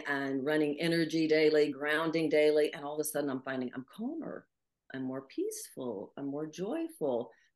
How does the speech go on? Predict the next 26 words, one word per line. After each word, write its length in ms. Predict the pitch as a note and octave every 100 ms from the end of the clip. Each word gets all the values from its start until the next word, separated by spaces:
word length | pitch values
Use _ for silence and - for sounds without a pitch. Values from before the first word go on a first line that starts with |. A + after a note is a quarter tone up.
| _ -
There's 180 | G3 F#3
something 380 | D3 D3 A3+
to 160 | A3+ A4 B4+ A#4+
this. 340 | A#3+ D#3 -
I 60 | D3+
need 180 | D#3+
to 80 | F3+
stick 280 | C4 - C5+ C5
with 200 | G4 F#3+
it. 260 | E2+ - - _ _
So 120 | -
I'm 120 | E3
finally 420 | G3+ A#3+ A#3 D#3
starting 360 | D3 - D#3+ D3
to 100 | C#3
really 260 | D3 D3 C#3+
honor 280 | C#3+ C#3+ C3+
myself. 480 | B2+ C#3 - E3 D#3
Well, 260 | C#3+ C#3
from 180 | - C#3
there, 200 | C#3+ E3+
I 100 | F3
went 120 | D3+ D3
into 260 | C#3 C#3
the 80 | B2+
healing 560 | B2+ D3 D3 D3 F3